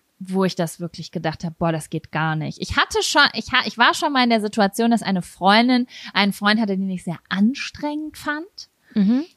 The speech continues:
Speaker 1: Und wo ich echt so ein bisschen dachte, so, "Boah, das ist nicht ohne." Also das, da brauche ich jetzt erstmal wieder drei Wochen Pause. Aber so handhabe ich das dann auch. Also
Speaker 2: Ja.
Speaker 1: ich, ich sorge dann dafür, dass ich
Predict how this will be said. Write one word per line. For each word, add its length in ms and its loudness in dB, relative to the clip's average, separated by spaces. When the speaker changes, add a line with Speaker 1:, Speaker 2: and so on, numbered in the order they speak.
Speaker 1:
Und 240 4
wo 120 6
ich 160 0
echt 200 2
so 80 2
ein 100 4
bisschen 320 0
dachte, 300 4
so, 140 -4
"Boah, 420 -6
das 180 -16
ist 180 -10
nicht 240 -2
ohne." 340 2
Also 240 2
das, 280 -4
da 100 2
brauche 260 4
ich 60 2
jetzt 140 -4
erstmal 280 2
wieder 160 0
drei 280 4
Wochen 200 -2
Pause. 340 4
Aber 200 2
so 220 4
handhabe 480 2
ich 160 -4
das 200 -6
dann 160 -2
auch. 280 -2
Also 260 4
Speaker 2:
Ja. 320 6
Speaker 1:
ich, 220 -4
ich 120 -2
sorge 220 6
dann 180 4
dafür, 360 4
dass 180 2
ich 200 0